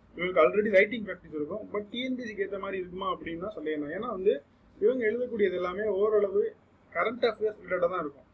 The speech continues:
சரிங்களா? ஆஹ், but டி என் பி எஸ் சியை பொறுத்த வரைக்கும் வந்து கரண்ட் அஃபேர்ஸ் அப்படிங்கிறது, ஆஹ், one part of the paper. அவ்வளவுதான். மத்தபடி எல்லா சப்ஜெக்ட்லயும் கரண்ட் அஃபேர்ஸ் லிங்க் பண்ணி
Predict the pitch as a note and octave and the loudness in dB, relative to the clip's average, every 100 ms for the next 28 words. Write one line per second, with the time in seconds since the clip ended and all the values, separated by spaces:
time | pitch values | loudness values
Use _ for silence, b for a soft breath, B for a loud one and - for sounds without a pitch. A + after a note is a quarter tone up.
0 | _ - C#3 C#3+ D#3 C#3+ - _ _ _ | _ -4 -2 0 0 -2 -8 _ _ _
1 | _ - D#3 D3+ D3+ D3 D3 _ _ - | _ -16 -12 -8 -6 -8 -10 _ _ -20
2 | - - _ _ - D3+ D3+ G3 A#3 G#3+ | -18 -18 _ _ -8 -4 -2 0 -2 -2
3 | G3 F3+ E3+ E3+ F3 E3+ E3+ F3 F3+ F#3+ | -2 -2 -4 -2 -4 -4 -6 -2 0 0
4 | F#3 F3 D#3 D#3 D#3 G3+ A3+ - _ _ | 0 -2 -4 -2 2 4 4 0 _ _
5 | _ D3+ D3+ D3+ D3 D3+ - _ - E3+ | _ -12 -10 -8 -8 -8 -14 _ -10 -8
6 | F3+ F3+ G#3 G#3 - A#3 B3+ - _ _ | 2 4 6 6 4 -2 -4 -6 _ _
7 | - F3 D3 - _ _ D#3 D#3+ D#3+ C#3+ | 0 0 0 -6 _ _ -2 0 0 -2
8 | E3 D#3 E3+ E3+ D#3+ F#3 F3 E3+ D#3+ F3+ | -2 0 0 2 4 2 2 -6 -10 -6
9 | F3 E3 E3+ E3 D#3 D#3 E3 D#3+ | -2 0 2 0 -2 -4 -4 -4